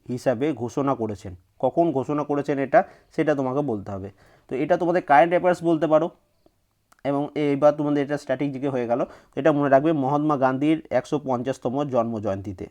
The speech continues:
অপশন সি হচ্ছে এটার সঠিক অ্যান্সার। থার্টিন্থ নম্বর প্রশ্ন, নিচের কোনটি অ্যাপেক্স ব্যাংকিং ইনস্টিটিউট অফ ইন্ডিয়ার, আহ, that regulate the monetary policy? তো এগুলোর মধ্যে কোনটা অ্যাপেক্স ব্যাংকিং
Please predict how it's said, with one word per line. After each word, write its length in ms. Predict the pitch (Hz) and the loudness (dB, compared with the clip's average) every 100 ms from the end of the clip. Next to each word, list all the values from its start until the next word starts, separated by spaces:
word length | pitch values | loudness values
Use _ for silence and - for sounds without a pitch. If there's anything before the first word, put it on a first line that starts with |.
| _ | _
অপশন 400 | 123 127 - 143 | -4 -4 -4 -6
সি 260 | 139 - 139 | -6 -6 -4
হচ্ছে 240 | 120 - | -4 -6
এটার 220 | 98 135 180 - _ _ | -2 2 2 -2 _ _
সঠিক 320 | - 131 123 | -2 -2 -2
অ্যান্সার। 320 | 104 92 90 87 _ _ _ _ _ _ | -6 -6 -10 -12 _ _ _ _ _ _
থার্টিন্থ 420 | - 147 180 175 175 | 4 4 4 0 0
নম্বর 240 | 170 175 | 4 4
প্রশ্ন, 380 | 165 170 175 175 | 4 0 0 0
নিচের 420 | 156 143 185 185 | 0 0 2 2
কোনটি 580 | 170 156 156 147 170 165 _ _ - | 4 2 2 0 -4 -4 _ _ -2
অ্যাপেক্স 640 | 120 127 165 165 - - - | 0 2 2 0 0 -18 -14
ব্যাংকিং 600 | 117 135 135 139 156 160 - | -2 2 2 0 0 0 -2
ইনস্টিটিউট 680 | 135 - - 139 147 151 - | -8 -6 -6 -2 0 -2 -2
অফ 200 | - 135 139 - | 2 2 2 -4
ইন্ডিয়ার, 480 | 127 127 131 123 156 | -4 -2 2 4 4
আহ, 680 | - _ _ _ _ - 113 110 110 107 | 0 _ _ _ _ -10 -6 -6 -4 4
that 200 | 143 156 135 | 6 6 4
regulate 400 | 139 156 170 151 147 | 0 2 2 2 2
the 80 | 156 | 2
monetary 380 | 131 120 120 147 - | 0 -2 -2 -2 -2
policy? 320 | 104 101 - - | -4 -4 -8 -4
তো 60 | |
এগুলোর 320 | 135 139 151 | -2 0 0
মধ্যে 360 | 160 160 143 165 | 2 0 0 -2
কোনটা 560 | 160 143 151 147 135 - _ | -2 -2 0 4 4 4 _
অ্যাপেক্স 420 | - 117 - 160 139 | -4 -2 -2 -6 -2
ব্যাংকিং 340 | 147 139 156 | -4 0 -2